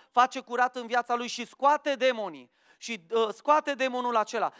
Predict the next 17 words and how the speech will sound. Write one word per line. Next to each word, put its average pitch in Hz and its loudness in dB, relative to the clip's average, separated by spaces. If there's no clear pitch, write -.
demonul 269 2
iese, 254 0
caută 254 2
alți 277 6
șapte 277 2
dragi 262 2
mai 247 -4
puternici 262 -2
și 269 -10
se 269 -2
întoarce 269 4
la 247 4
casa 262 0
lui, 254 -4
care 240 0
este 247 -4
omul, 254 0